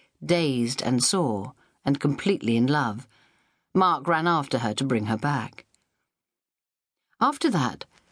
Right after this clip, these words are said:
Mark and Carrie saw each other every day. Without the traditional barriers of mutual friends to cause politics or office romance limitations,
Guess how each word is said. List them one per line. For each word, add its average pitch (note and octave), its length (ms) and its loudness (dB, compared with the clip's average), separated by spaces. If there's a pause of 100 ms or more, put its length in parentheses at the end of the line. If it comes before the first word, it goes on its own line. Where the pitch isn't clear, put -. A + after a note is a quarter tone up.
(180)
Mark F3+ 320 2
and G3 160 -4
Carrie B2 340 0
saw B2 260 2
each C3+ 200 0
other A2+ 200 0
every B2+ 220 0
day. C3 460 -2 (1600)
Without B3 300 4
the D4 80 -2
traditional G#3 420 2
barriers D3 520 0
of C3 100 -2
mutual C#3+ 340 2
friends C#3+ 440 0
to - 100 -4
cause C#3 260 0
politics - 640 -2 (220)
or - 180 2
office D3 360 0
romance D3+ 480 2
limitations, A2 760 0